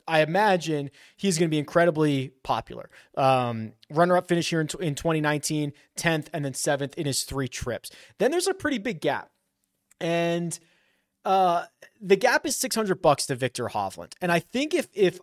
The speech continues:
I just said, "Hey, what's the state of Viktor's game right now?" I think a lot of people would, would think it's, it's not very good. I would kind of argue that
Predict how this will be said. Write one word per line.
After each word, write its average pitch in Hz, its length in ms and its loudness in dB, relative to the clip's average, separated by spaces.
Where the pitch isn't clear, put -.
I 170 180 0
just 170 320 -2
said, 151 220 2
"Hey, 139 180 0
what's 147 320 0
the 196 100 -4
state 160 240 -2
of 123 100 -2
Viktor's 131 300 -4
game 117 240 -4
right 139 140 -4
now?" 170 160 2
I 165 60 4
think 151 180 -4
a 143 40 -2
lot 135 120 2
of 131 80 -10
people 123 280 -10
would, 117 280 -8
would 127 180 -10
think 127 240 -6
it's, - 320 -6
it's 127 160 -10
not 127 240 -4
very 113 380 -6
good. 131 320 -2
I 156 160 2
would 208 180 -6
kind 214 240 -2
of 185 140 4
argue 143 920 2
that 131 640 0